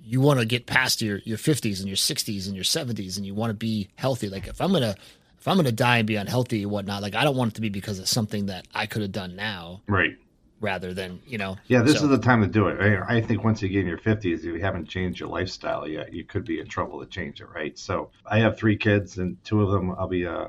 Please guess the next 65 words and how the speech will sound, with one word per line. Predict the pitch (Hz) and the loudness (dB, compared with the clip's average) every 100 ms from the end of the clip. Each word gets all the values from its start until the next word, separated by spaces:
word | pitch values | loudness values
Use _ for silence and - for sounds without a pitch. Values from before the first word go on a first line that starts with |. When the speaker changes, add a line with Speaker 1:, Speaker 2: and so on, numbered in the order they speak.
| - | -10
Speaker 2:
are | 85 85 | -8 -2
out | 92 | -2
of | 90 | 0
the | 90 | 0
house | 92 90 | 0 -2
starting, | - 90 90 87 - | -4 -4 -4 -6 -10
you | 92 | -8
know, | 87 82 - | -8 -10 -10
next | 95 85 - | -8 -8 -6
year. | 95 95 | -4 -2
I'll | 92 | -2
have, | 90 82 _ | -6 -8 _
I'll | 90 82 | -10 -8
have | 87 - | -10 -12
a | |
pretty | - 98 90 | -16 -8 -6
quiet | - 87 80 | -4 -4 -2
house, | 95 98 87 - | 0 0 -2 -8
and | 85 76 - _ _ _ _ - | -14 -16 -20 _ _ _ _ -4
I | |
wanna | 101 110 | 2 4
go | 113 110 | 6 4
explore | - - 113 117 | 2 0 4 4
and | 107 | 4
travel | 113 110 135 131 82 | 4 4 6 2 2
and | |
do | 87 131 | 4 4
things. | - - - - | 2 -2 -8 -6
And | 98 | -2
I, | 95 92 - | -2 -4 -6
my | 98 95 | -4 -2
kids | - 95 95 | -2 0 0
are | 92 | 0
outside | 95 95 95 98 92 | 0 -2 -2 -2 -2
of | |
New | 90 87 | -4 -4
England, | 101 110 - | 0 0 -2
so | - | -8
I | 85 | -10
have | |
to | - | -6
go | 92 | -8
travel | - 92 95 92 | -4 -2 -2 -4
and | 85 | -2
see | 104 139 | 0 0
'em. | 82 | -4
And, | 71 76 | -10 -8
uh, | 76 65 - 110 | -8 -8 -6 0
you | |
know, | 101 87 | 2 2
I | 104 | 2
don't | 101 | 4
wanna | 107 101 | 4 4
be | 98 | 4
that | 98 92 | 2 2
guy | 101 101 104 95 | 2 4 4 4
who | 95 | 0
just | 90 95 - | 0 -4 -6
can't | - 101 87 - | -2 -2 -2 -4
fit | 98 | -2
into | 98 92 90 | -2 -2 -4
a | |
seat. | 85 - 127 117 | -2 2 2 2
And | 95 | 2
a | 117 | 2